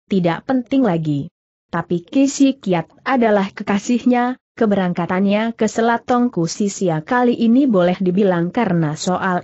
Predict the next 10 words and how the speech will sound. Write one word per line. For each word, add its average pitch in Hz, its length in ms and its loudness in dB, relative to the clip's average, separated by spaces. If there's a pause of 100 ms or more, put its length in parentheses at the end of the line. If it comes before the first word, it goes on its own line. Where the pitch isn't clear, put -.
itu, 226 400 0 (160)
kalau 196 320 2
tak 190 240 -4
berhasil 208 560 0
ditemukan, 226 800 0 (160)
Encileng 254 640 0
pasti 233 480 -2
akan 208 480 -2
kecewa 220 560 2
sekali. 156 560 -2